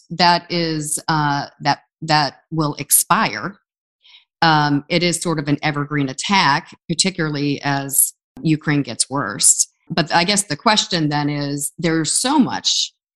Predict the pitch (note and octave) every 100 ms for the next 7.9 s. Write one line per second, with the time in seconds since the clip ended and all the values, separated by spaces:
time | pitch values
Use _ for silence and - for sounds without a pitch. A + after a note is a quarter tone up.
0 | _ _ - E3+ F#3+ D#3+ D3 C#3 C#3+ C#3
1 | B2+ B2 D3 - D3 C#3+ C#3 C#3 C#3+ -
2 | F3 D3+ D3 _ _ _ - - E3 D#3+
3 | D3 C#3+ C3+ D#3 - A2+ C3+ - _ _
4 | - D3 D3 - _ F3 F3 G3+ F3 D#3
5 | D3+ C#3+ - - D#3+ D#3 D#3 D3 C#3+ -
6 | F3 C3+ - D#3+ C3+ A2+ D#3+ D3+ D3 D3
7 | D3 C#3+ D3 - C#3+ C#3 C#3 C#3